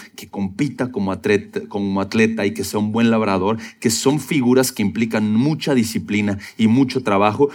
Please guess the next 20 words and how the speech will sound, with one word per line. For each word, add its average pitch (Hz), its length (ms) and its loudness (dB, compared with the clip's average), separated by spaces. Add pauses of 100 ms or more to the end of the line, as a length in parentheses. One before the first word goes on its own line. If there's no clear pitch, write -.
(120)
y 120 80 2
entonces 127 460 4
las 110 260 4
aísles 120 680 4
y 110 60 -6
digas, 117 400 4 (180)
"Ok, 113 80 -2
me 113 60 4
voy 110 180 2
a 113 40 -6
poner 110 260 2
las 98 180 2
pilas 151 500 2
y 107 60 -6
voy 95 160 2
a 90 80 -4
ser 87 160 -8
este 85 240 -8
buen 107 280 -2
atleta, 98 460 -2